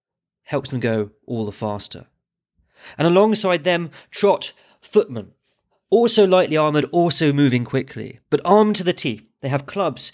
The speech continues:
shields, and long swords, and most importantly, they have recurve bows. These are archers so deadly that they're feared as far away as China. The Huns are coming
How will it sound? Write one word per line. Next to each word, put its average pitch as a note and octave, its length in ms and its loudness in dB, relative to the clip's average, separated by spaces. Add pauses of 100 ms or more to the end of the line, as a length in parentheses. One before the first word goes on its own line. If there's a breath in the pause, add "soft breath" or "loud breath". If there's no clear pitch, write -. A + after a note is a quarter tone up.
(100)
shields, D3+ 640 0 (180 loud breath)
and C3 220 0
long C#3 240 2
swords, A2 640 0 (180 loud breath)
and D#3 100 0
most G#3 240 4
importantly, D3 760 -2
they B2 100 -4
have A#2+ 400 -4 (220 soft breath)
recurve C3 720 -2
bows. A2+ 600 -6 (640 loud breath)
These G#3+ 220 4
are F#3 100 2
archers F3 480 0
so F#3+ 200 4
deadly C3 540 -2 (380 soft breath)
that C#3 80 -6
they're C3 140 2
feared E3 460 0
as - 160 -4
far C#3 320 2
away B2 340 0
as - 220 -8
China. G#2 500 -6 (2000)
The B2+ 100 2
Huns A#2 600 0
are A2 80 -10
coming G2+ 540 -6